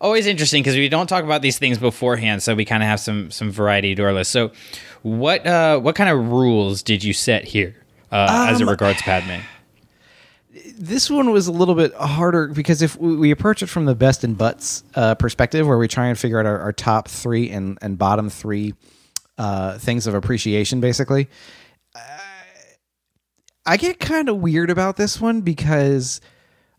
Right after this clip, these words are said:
Speaker 2: I don't want to come off as aggressively anti this character. Um, and I don't, I don't feel that way, but I feel like sometimes when I talk about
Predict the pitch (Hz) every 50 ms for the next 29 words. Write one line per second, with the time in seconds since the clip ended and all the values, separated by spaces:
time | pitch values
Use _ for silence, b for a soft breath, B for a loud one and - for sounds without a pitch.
0 | b _ _ 151 160 165 156 151 139 160 175 190 214 240 240 226 - - - _
1 | _ _ _ - 180 165 151 156 156 151 147 - - - 151 139 - - - 151
2 | 147 147 139 143 135 127 127 127 127 - - - 131 123 117 113 113 110 110 -
3 | - 139 117 101 - 123 123 127 - 127 117 113 117 113 - 107 110 117 123 -
4 | - 120 113 107 95 101 - - - - 95 82 71 - - - 76 - - b
5 | b b b b b b b b b _ - 117 110 107 104 107 101 - 143 160
6 | 196 214 202 190 151 - _ _ _ - 156 151 147 202 185 175 156 - - 254
7 | 202 139 123 101 92 95 98 101 98 113 117 117 - 175 165 156 139 - 165 147
8 | 151 151 139 120 127 123 120 113 - - 156 156 147 147 117 113 101 92 92 -